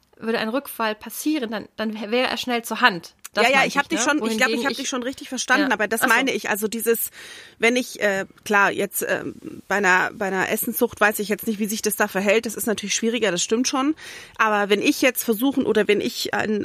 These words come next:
Speaker 2: Alkoholsucht hätte, dann würde ich einfach als erstes natürlich zu versuchen, den zu eliminieren, weil dann ein Punkt an, oder ein Moment, in dem ich schwach werde,
Speaker 1: Mhm.
Speaker 2: den größeren Weg hätte zum Rückfall,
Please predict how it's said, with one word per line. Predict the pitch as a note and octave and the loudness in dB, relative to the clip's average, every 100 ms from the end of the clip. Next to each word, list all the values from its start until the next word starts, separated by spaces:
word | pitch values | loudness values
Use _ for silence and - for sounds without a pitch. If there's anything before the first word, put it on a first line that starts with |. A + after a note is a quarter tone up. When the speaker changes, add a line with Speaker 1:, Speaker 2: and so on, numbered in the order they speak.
| - | 0
Speaker 2:
Alkoholsucht | - G#3 A3+ G#3+ C4 A#3 - B3 | 2 2 2 2 2 2 0 0
hätte, | A3+ | 2
dann | G3+ G3 | 4 2
würde | G3 A3+ | 4 2
ich | A3+ - | 2 0
einfach | G3 G#3+ - | 0 -2 -2
als | - | -2
erstes | - G#3+ - A3+ - | 2 0 0 -6 -2
natürlich | G3 - B3+ A#3 - | -2 0 0 0 -2
zu | A#3+ | -2
versuchen, | A#3 G#3 A3+ A#3 | -2 -2 0 2
den | G#3 | 2
zu | G#3 - | 2 0
eliminieren, | G#3+ G#3+ F#3+ G3 A#3+ B3+ | 0 2 2 2 2 2
weil | F#3 G3+ | 4 4
dann | - A3 C4 - | 4 2 2 2
ein | G#3 A3 | 0 0
Punkt | - A#3+ B3 - - | 2 4 4 0 -2
an, | - G3+ - | 0 0 -2
oder | G3 - | -2 0
ein | G3 | 0
Moment, | F#3+ G3 B3 | 2 4 2
in | A#3+ | 2
dem | G3+ F#3+ | 0 0
ich | - | -2
schwach | F#3 F3+ G3+ | 0 0 0
werde, | G#3 A3+ A#3 B3 - - - - - _ _ _ _ _ F#3+ _ _ _ _ | 0 2 2 0 -2 -18 -18 -20 -20 _ _ _ _ _ -20 _ _ _ _
Speaker 1:
Mhm. | A#3 G3+ | -12 -2
Speaker 2:
den | A#3 | 0
größeren | G#3 D4 E4+ C#4 B3 G#3 | 4 4 4 4 2 4
Weg | B3 - C4 | 2 2 0
hätte | A#3 B3 | 2 2
zum | - B3 G3 | 2 0 2
Rückfall, | A3 - F3 E3+ | 0 2 2 2